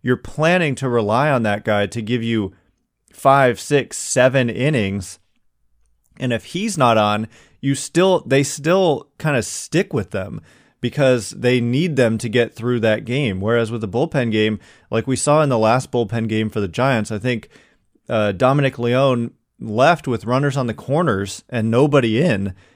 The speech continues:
and they went and made a move and brought in Harleen Garcia. It didn't happen to work out 'cause Garcia wasn't on, but that's just one guy.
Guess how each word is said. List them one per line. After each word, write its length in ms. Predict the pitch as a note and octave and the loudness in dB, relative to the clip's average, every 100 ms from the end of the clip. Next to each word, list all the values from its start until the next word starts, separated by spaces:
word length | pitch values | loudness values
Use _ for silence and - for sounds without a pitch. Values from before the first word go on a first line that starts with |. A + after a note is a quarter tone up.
| _ - | _ -2
and 240 | A#2+ B2 | 0 2
they 80 | A#2+ | 2
went 260 | A#2 D3 B2+ | 4 2 2
and 140 | C3 | 0
made 160 | C3 B2+ | 2 2
a 60 | |
move 260 | A#2+ D3+ G2+ | 2 2 2
and 120 | G2 | 0
brought 220 | A2 A2+ | 0 2
in 120 | A2 G#2 | 0 0
Harleen 360 | A#2+ A2+ A2 | 0 0 0
Garcia. 540 | G#2 F#2+ - B2+ F#2 - | -2 -4 -2 -2 -2 -4
It 160 | C3 A#2+ | -6 2
didn't 320 | E3+ F3 - | 2 2 -2
happen 380 | C3 C3+ D#3 C#3 | 0 0 2 -2
to 100 | B2+ | -2
work 260 | A2+ A2+ A2 | 0 0 2
out 300 | G#2+ C3+ - | 2 0 -2
'cause 240 | A#2 F#2 | -6 -4
Garcia 600 | F#2 G2 - - C3+ D#3+ | -4 -4 -6 -2 0 2
wasn't 280 | D3+ D3+ D3+ | 0 -2 -2
on, 180 | D3 D3 | -2 0
but 100 | A2 | 2
that's 200 | C3+ D3 | 2 2
just 180 | C3 | -4
one 300 | G2+ G#2+ G#2+ | -2 0 0
guy. 340 | A2 C#3+ G2+ | 2 2 2